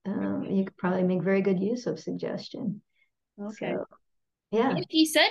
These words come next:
Speaker 2: I wa-, she said she, um, had a great time with my session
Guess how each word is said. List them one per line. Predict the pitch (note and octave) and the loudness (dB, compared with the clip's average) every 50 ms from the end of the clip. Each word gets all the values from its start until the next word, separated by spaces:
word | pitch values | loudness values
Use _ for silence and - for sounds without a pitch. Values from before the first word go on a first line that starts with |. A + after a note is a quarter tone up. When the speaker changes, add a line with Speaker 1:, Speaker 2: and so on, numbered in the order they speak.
| G#4+ | 4
Speaker 2:
I | F4+ D#4 C#4+ C4+ | 4 6 6 6
wa-, | B3+ A#3+ A#3 A3 G#3+ | 6 6 6 4 0
she | - - C4+ C#4+ | 0 0 0 0
said | C#4 - F4+ F4+ - | 2 2 0 0 0
she, | - C#4+ B3 A#3+ A#3 A3 | 0 0 0 0 0 0
um, | G#3 G3 - - - G3+ G3+ G3 F#3+ F#3 F#3 F3+ E3+ E3 F3 F3 F3+ F#3 _ _ _ _ _ _ _ _ _ _ - | 0 0 0 0 0 0 2 2 2 2 0 0 -2 -4 -6 -10 -12 -16 _ _ _ _ _ _ _ _ _ _ 0
had | C4 B3 | 0 2
a | A#3+ A3 | 2 2
great | G3+ A#3+ C#4+ D4+ C4 | 2 2 2 2 0
time | - B3 A#3+ D4 D#4+ C4+ | -4 -2 0 0 2 2
with | B3 - | 0 -2
my | A3 G3 F#3 F#3+ | -2 -4 -4 -6
session | - - - - - - - - F3+ F3+ | -6 -8 -10 -12 -10 -12 -14 -14 -14 -16